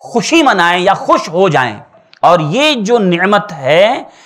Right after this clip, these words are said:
ये दुनिया के सारे खजानों से बढ़ के है। कहा, कहा, देखो इस आयत में अल्लाह ताला ने क्या फरमाया कि अल्लाह ने नबी से कहा, "लोगों को बताओ,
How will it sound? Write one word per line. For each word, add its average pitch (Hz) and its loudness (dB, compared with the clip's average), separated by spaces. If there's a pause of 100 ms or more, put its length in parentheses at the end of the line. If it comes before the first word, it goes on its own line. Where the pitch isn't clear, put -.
(120)
ये 214 2
दुनिया 160 -6
के 165 -12
सारे 185 -8
खजानों 143 -8
से 131 -10
बढ़ 107 -8
के 113 -16
है। 98 -18 (920)
कहा, 110 -10 (160)
कहा, 120 -8
देखो 127 -8 (280)
इस - -2
आयत 139 0
में 131 -6
अल्लाह 123 -2
ताला 120 -4
ने 123 -10
क्या 113 -8
फरमाया 113 -8 (480)
कि 240 -4
अल्लाह 180 0
ने 220 -4
नबी 180 -4
से 190 -8
कहा, 165 -8
"लोगों 131 -6
को 135 -12
बताओ, 98 -16